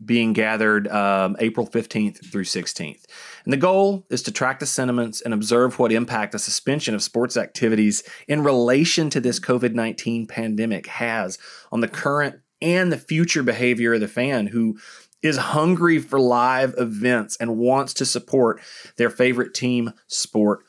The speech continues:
or player. Uh, Chris Wise, thank you so much for doing this work, and thank you so much for, um, well, for joining Fired Up.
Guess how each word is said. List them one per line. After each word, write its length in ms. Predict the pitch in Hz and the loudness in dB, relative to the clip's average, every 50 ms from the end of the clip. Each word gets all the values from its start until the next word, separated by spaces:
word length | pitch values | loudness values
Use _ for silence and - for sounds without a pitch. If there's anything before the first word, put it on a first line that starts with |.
| _ _ _ _ - | _ _ _ _ -8
or 400 | 95 92 95 92 92 92 - _ _ | -6 -4 -4 -4 -4 -6 -8 _ _
player. 540 | - - - 90 87 85 80 71 - - _ _ _ - - - - - - _ - | -20 -12 -6 -4 -4 -4 -2 -4 -6 -8 _ _ _ -16 -16 -16 -18 -20 -14 _ -2
Uh, 340 | 135 139 131 127 127 120 | 0 2 2 2 2 2
Chris 580 | - - - - - 170 190 202 202 - - - | 0 -2 -2 0 2 4 4 4 2 0 -2 -4
Wise, 920 | - 120 113 117 117 120 120 117 110 98 95 98 101 104 - - - - - _ _ _ - | -4 0 2 4 6 6 4 4 2 0 -2 -4 -4 -4 -2 -2 -4 -4 -8 _ _ _ -4
thank 180 | 120 127 131 139 | -4 -2 -2 -2
you 60 | 147 | -4
so 200 | - - 131 127 | -2 0 2 2
much 280 | 123 120 120 117 - - | 4 4 2 2 0 -2
for 160 | - 110 95 | -2 -2 -2
doing 480 | 92 101 - 127 135 143 143 131 117 | -2 0 2 2 4 4 4 2 2
this 240 | 110 107 104 - - | 2 2 0 0 0
work, 340 | 104 104 120 120 - - - | 2 4 4 4 2 0 -2
and 100 | 104 101 | -6 -4
thank 220 | - 110 110 104 | -2 -4 -4 -4
you 60 | 117 107 | -4 -4
so 200 | - - 113 113 | -2 0 0 2
much 340 | 110 110 104 101 - - | 2 2 0 0 -2 -6
for, 680 | - - - - 113 110 107 104 104 101 101 98 - _ _ | -8 -8 -4 0 2 4 4 4 4 4 2 0 -4 _ _
um, 640 | - 104 101 98 101 101 98 95 95 95 92 87 - _ _ _ _ _ - | -6 -6 -4 -2 -2 -2 -2 -4 -4 -4 -6 -8 -10 _ _ _ _ _ -4
well, 200 | 98 92 98 107 | 0 0 0 0
for 200 | 104 - - 95 | 0 -4 -6 -6
joining 320 | 90 95 101 98 101 101 95 | -4 -2 -2 -2 -2 -2 -4
Fired 400 | - - 98 98 98 98 95 95 | -4 -4 -4 -2 -4 -4 -4 -4
Up. 280 | 98 - - - - | -4 -4 -4 -4 -8